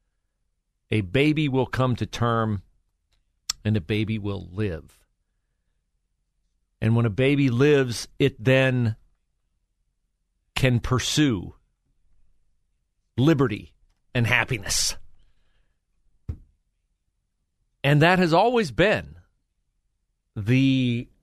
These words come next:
inconsistency of the ideals outlined in our Declaration of Independence as they have been allowed to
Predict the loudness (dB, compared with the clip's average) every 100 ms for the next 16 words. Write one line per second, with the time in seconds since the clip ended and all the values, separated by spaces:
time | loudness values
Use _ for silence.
0 | _ _ -2 2 2 2 0 0 -2 -4
1 | -4 -6 -6 -14 -18 -4 -4 -2 -2 2
2 | 2 2 0 0 0 -2 -2 -2 -2 -2
3 | -2 0 -2 -2 -2 -2 -4 -8 -8 -4
4 | -2 -2 -2 -2 -2 -6 -4 -2 0 0
5 | -2 -2 -2 -2 -4 -4 -4 -2 -2 -4
6 | -8 _ _ _ _ _ _ _ _ _
7 | _ _ 0 2 2 4 2 0 -2 -4
8 | -2 0 0 -2 -6